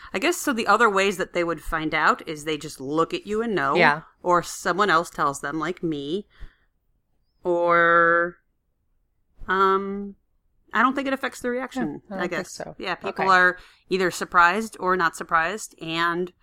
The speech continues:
Speaker 1: generally cool about it. And if they're shitheads, we don't have to see it too much.
Speaker 2: Mm-hmm.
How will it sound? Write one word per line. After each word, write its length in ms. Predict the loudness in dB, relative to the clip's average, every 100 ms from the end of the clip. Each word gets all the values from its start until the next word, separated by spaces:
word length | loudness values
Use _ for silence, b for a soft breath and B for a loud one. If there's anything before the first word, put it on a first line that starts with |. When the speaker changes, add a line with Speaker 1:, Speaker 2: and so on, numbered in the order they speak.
| _ _ _
Speaker 1:
generally 360 | -2 2 2 2
cool 240 | -2 -2
about 280 | 0 2 2
it. 140 | 0 -4
And 140 | -4
if 100 | -4
they're 100 | -4
shitheads, 520 | -8 -8 -6 -6 -6 -4
we 120 | -2
don't 160 | 0
have 100 | -2
to 100 | -8
see 140 | -8 -8
it 100 | -8
too 120 | -14
much. 200 | -16 -10
Speaker 2:
Mm-hmm. 260 | -4 -4